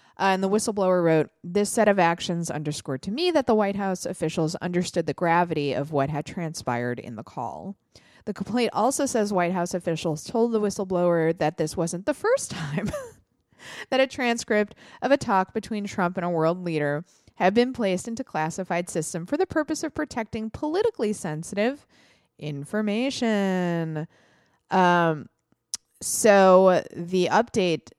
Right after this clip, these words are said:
to that update is that the other times this happened were with, and I know this will shock everyone, um, were with Putin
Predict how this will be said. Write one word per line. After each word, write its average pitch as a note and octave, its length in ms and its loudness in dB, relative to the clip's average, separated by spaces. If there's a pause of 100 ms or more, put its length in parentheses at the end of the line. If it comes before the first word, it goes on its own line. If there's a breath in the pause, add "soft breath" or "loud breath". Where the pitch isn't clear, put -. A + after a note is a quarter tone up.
(140)
to F3+ 160 -2
that F3 380 0
update C3 640 -2 (760)
is D#3 840 0 (260)
that C#3+ 960 -2 (840)
the F3 220 0
other E3 240 4
times D#3 440 -4
this D#3+ 220 -2
happened C#3 720 -4 (240)
were E3+ 240 2
with, D3 460 2
and G#3+ 120 2
I G#3+ 80 6
know A3+ 140 8
this A#3 160 4
will F#3+ 100 2
shock D3 400 -4 (140)
everyone, C#3+ 920 -6 (520)
um, B2+ 600 -4 (500)
were E3 220 0
with D3 480 -2
Putin E4 560 0